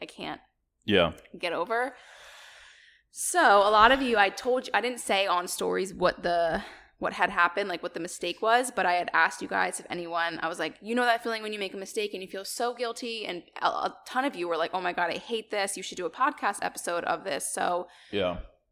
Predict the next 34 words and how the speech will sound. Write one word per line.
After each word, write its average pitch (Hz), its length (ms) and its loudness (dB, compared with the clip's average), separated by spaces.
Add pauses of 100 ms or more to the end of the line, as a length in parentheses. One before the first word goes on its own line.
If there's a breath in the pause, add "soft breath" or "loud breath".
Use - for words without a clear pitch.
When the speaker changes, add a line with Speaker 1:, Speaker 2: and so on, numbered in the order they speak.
(120)
Speaker 1:
just 339 200 -10
decided 226 420 4
to 214 100 0
ask 185 300 4
you 208 80 -4
guys 185 540 2
some 180 580 -4 (180)
mistakes - 760 -4
that 254 140 -2
you've 240 200 -6
made, 220 460 -6
anything 247 540 -4
that 208 120 -6
you 196 100 -4
wanted 190 240 -2
to 202 80 -10
share, 185 360 0
and 180 100 2
I 170 140 2
promised 180 440 -6
it - 60 -6
would 175 140 -6
be 175 100 -6
anonymous 208 600 -4
and 185 100 -10
we 175 80 -6
would 180 180 -10
read 185 240 -6
some 196 160 -12
of 185 120 -12
them 180 260 -6
and 170 120 -12
kind 175 200 -4
of, 165 120 -6